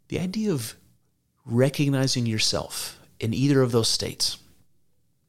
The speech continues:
is to suspend your being in the other state. And so what happens to the other state?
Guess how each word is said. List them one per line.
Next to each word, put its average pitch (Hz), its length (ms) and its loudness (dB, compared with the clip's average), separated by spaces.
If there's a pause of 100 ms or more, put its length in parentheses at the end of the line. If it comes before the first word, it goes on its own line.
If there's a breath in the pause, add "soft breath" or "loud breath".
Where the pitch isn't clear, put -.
(120)
is 117 160 -2
to - 140 -2
suspend 151 720 2
your 131 100 2
being 113 420 0
in 107 100 2
the 107 160 -2
other 104 260 0
state. - 460 -4 (1040)
And 117 120 -6
so 127 120 0
what 147 160 2
happens 117 720 0
to - 120 -4
the 110 180 -4
other 101 180 -4
state? - 460 -4